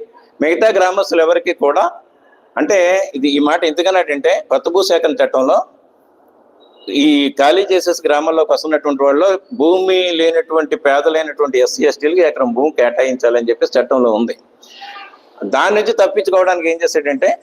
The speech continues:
ఒక కొండమొదల గ్రామాన్ని మాత్రమే మేము బలవంతంగా ఖాళీ చేయించాం, మిగతా గ్రామాలన్నీ స్వచ్ఛందంగా వచ్చేసారు. కాబట్టి స్వచ్ఛందంగా వచ్చేసిన వాళ్ళకి ఎకరం భూమి నిర్వాసితులకు, పేదలకు మేము ఇవ్వక్కర్లేదు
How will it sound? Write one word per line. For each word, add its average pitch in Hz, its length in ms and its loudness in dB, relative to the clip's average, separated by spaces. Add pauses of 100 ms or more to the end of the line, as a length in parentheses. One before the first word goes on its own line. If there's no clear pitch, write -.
(420)
ఒక 147 160 0
కొండమొదల 175 540 2
గ్రామాన్ని 180 440 -2
మాత్రమే 165 400 0
మేము 160 240 0
బలవంతంగా 147 500 2
ఖాళీ 127 340 0
చేయించాం, 143 440 0
మిగతా 151 220 0
గ్రామాలన్నీ 160 480 0
స్వచ్ఛందంగా 165 540 0
వచ్చేసారు. 156 360 0
కాబట్టి 151 240 0
స్వచ్ఛందంగా 185 600 0
వచ్చేసిన 170 320 0
వాళ్ళకి 185 200 2
ఎకరం 160 220 0
భూమి 175 280 0
నిర్వాసితులకు, 160 560 0
పేదలకు 151 360 0
మేము 143 160 -2
ఇవ్వక్కర్లేదు 147 540 0